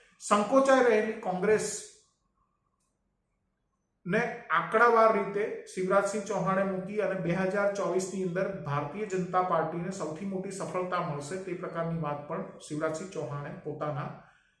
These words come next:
અ, પત્રકાર પરિષદની અંદર કરી છે.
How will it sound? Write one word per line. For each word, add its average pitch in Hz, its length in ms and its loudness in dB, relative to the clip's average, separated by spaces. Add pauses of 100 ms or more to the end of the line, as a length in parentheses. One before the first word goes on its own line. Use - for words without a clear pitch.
(260)
અ, 143 240 -8 (100)
પત્રકાર 196 480 0
પરિષદની 151 440 -8
અંદર 135 300 -8
કરી 117 260 -10
છે. - 320 -20